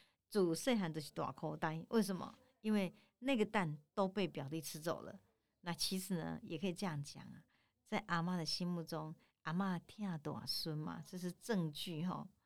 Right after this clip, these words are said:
确凿无误，就这样子。所以在佩岑的心里头，其实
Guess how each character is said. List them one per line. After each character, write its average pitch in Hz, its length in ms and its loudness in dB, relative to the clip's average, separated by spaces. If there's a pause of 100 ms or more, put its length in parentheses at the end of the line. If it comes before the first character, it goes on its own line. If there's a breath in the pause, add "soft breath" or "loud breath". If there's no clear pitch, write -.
(200)
确 185 400 -2
凿 147 360 -4
无 - 180 -8
误， 170 420 -4
就 160 100 -8
这 147 160 -4
样 - 200 -4
子。 - 140 -20 (680 loud breath)
所 - 200 2
以 311 100 2
在 285 180 2
佩 294 260 -4
岑 175 340 0
的 175 160 2
心 208 280 4
里 196 100 4
头， 151 300 0
其 160 220 -4
实 160 340 -2